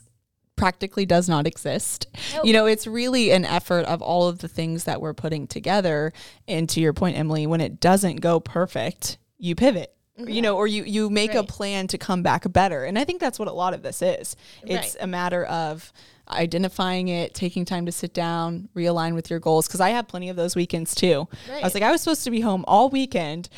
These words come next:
Speaker 1: you know, and I get into that spiral of, "Oh, I had to do this, but okay, let me go back. I get to do this. It's
Speaker 3: Right.
Speaker 1: for my family at the end of the day." And then we can still go do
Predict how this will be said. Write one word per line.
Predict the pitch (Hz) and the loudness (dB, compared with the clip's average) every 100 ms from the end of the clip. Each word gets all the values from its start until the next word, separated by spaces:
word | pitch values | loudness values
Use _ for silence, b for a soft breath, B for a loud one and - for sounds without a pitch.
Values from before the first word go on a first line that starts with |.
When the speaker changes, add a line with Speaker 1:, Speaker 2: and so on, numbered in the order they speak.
| B | B
Speaker 1:
you | 233 | 4
know, | 226 | 4
and | 220 | 2
I | |
get | 220 233 | 0 -2
into | 240 | 0
that | 214 - | -2 -2
spiral | - 202 190 170 | 0 0 0 0
of, | 170 - | -2 2
"Oh, | 208 | 2
I | 196 | 2
had | 202 208 196 | 0 -2 -2
to | 196 | -4
do | 190 185 | -4 -2
this, | 160 151 - | -2 -4 -2
but | 175 - - | -2 -2 -10
okay, | 180 165 | -6 -4
let | 165 | -4
me | 175 | -4
go | 185 | -2
back. | 156 - | -2 -4
I | 202 175 | -10 -10
get | 170 202 - - | -2 -2 -2 -8
to | 208 | -10
do | 196 190 | -6 -2
this. | 160 156 - - | 0 0 -2 -2
It's | 185 180 | -2 -4
Speaker 3:
Right. | - - | -8 -6
Speaker 1:
for | 185 190 | -2 -2
my | 196 185 | -2 -6
family | 190 170 170 165 | -8 -6 -4 -2
at | 151 - | -4 -4
the | 165 | -2
end | 165 | 0
of | 165 | -2
the | 165 | -2
day." | 165 156 160 254 320 B B B B | 0 2 2 2 -2 B B B B
And | 185 | 0
then | 170 | 0
we | 165 | 0
can | 165 170 | -4 -6
still | 165 - 170 165 | -6 -4 -2 -2
go | 165 156 | -2 -6
do | 156 156 143 131 160 | -6 -6 -4 -4 -6